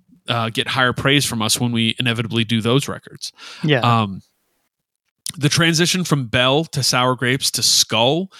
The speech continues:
Speaker 1: and Skull maybe is where I really got lost on the record, because that's the one where they get kind of into some Black Sabbath dirgy parts.
Speaker 2: Yeah. And that to me, like,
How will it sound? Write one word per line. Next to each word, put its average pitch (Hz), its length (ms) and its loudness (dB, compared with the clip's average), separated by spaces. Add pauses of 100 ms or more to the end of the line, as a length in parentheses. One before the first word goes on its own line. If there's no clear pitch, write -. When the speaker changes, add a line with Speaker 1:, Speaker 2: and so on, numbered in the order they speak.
(320)
Speaker 1:
and 127 120 -4
Skull 170 420 4
maybe 127 380 2
is 123 140 0
where 107 400 0
I 113 60 0
really 107 380 -2
got 98 160 -6
lost 104 400 -4
on 120 120 -4
the 120 80 -2
record, 127 360 -4 (540)
because 117 200 -4
that's 127 200 0
the 131 100 -2
one 123 160 0
where 120 120 2
they 113 100 0
get 107 240 0
kind 110 240 -2
of 104 140 -8
into 107 200 -6
some - 200 -6
Black 104 280 -2
Sabbath 104 360 -2 (100)
dirgy 117 400 -2
parts. - 540 -2 (240)
Speaker 2:
Yeah. 123 380 0 (760)
And 156 120 0
that 202 180 2
to 202 80 -2
me, 190 200 4
like, 156 360 0